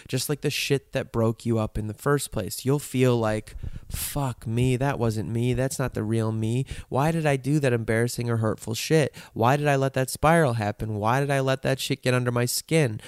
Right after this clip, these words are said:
Why did I send that text or snap at that person?" Or be generally pathetic and fucking useless? Why did I have a fit and break that windshield or dashboard or my hand or smash my fucking head on the floor of the bathroom over and over like a really terrifying, awful psycho with a mild concussion now who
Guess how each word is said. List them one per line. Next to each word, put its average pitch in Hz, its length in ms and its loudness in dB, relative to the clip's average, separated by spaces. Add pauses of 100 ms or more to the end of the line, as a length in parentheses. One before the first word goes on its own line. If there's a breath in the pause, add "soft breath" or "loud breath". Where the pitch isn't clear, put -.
(140 loud breath)
Why 127 260 6
did 139 100 0
I 135 80 2
send 123 320 0
that 120 180 -2
text - 420 -2
or 104 120 -2
snap 123 480 -2
at 113 120 -4
that 101 220 -6
person?" 135 540 0 (540 loud breath)
Or 120 100 2
be 135 140 4
generally 127 400 6
pathetic 131 440 6
and 135 100 0
fucking 131 280 2
useless? 139 460 4
Why 139 260 8
did 170 100 2
I 160 80 6
have 151 140 2
a 147 60 2
fit - 520 -2 (260 loud breath)
and 117 120 0
break 117 220 2
that 139 180 2
windshield 165 560 0
or 135 80 2
dashboard 147 640 0
or 110 100 0
my 127 140 2
hand 135 460 0
or 110 100 -4
smash 113 360 -2
my 139 120 2
fucking 143 340 -2
head 185 220 2
on 175 100 2
the 113 100 -2
floor 113 280 -2
of 113 60 0
the 117 80 0
bathroom 113 500 0
over 120 420 4
and 117 120 0
over 113 420 0
like 107 260 -2
a 104 120 -2
really 117 380 0
terrifying, 120 600 0
awful 117 260 0
psycho 117 380 0
with 120 120 0
a 117 60 2
mild 110 340 -2
concussion 110 520 -4
now 110 240 0
who 127 200 2